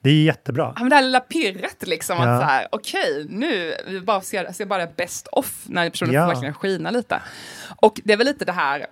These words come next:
Speaker 2: folk, alltid när det är så här, okej, det, nu kommer det, s-, kommer jag säkert trampa i klaveret här, men okej.
Speaker 1: <laughs>
Speaker 2: Ehm,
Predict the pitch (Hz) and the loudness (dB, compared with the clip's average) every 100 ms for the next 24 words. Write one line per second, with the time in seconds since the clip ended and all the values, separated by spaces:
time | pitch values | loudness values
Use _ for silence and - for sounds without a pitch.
0 | _ _ - - 185 - - 226 240 208 | _ _ -6 -2 -2 -2 2 2 4 0
1 | 214 202 175 147 139 - 208 185 147 208 | 0 2 2 2 2 -4 -4 0 2 2
2 | 214 180 165 - _ - 190 - 220 214 | 2 4 2 0 _ -14 -10 -2 4 4
3 | 180 151 147 - 151 - - 139 127 123 | 4 0 -4 -2 -4 -2 -8 -8 -6 -6
4 | 165 143 - 170 - - 165 - 165 - | -4 -2 -2 -2 -2 -4 -4 -4 -8 -12
5 | - - - 185 180 160 | -18 -8 -2 0 0 -2